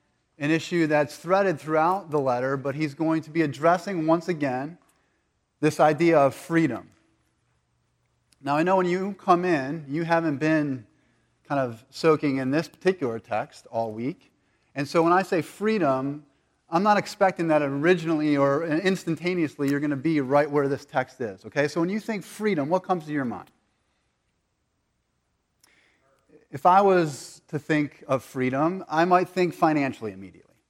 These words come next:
like financial freedom. It would be nice to have some financial freedom. In other words, freed from debt, free to do what I need to do, financially speaking, and have some money left over.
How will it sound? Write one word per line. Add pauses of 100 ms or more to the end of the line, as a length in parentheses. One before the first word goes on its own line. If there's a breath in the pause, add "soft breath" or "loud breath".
(340)
like
financial
freedom.
It
would
be
nice
to
have
some
financial
freedom.
In
other
words, (220 soft breath)
freed
from
debt, (720)
free
to
do
what
I
need
to
do, (300)
financially
speaking, (160 soft breath)
and
have
some
money
left
over.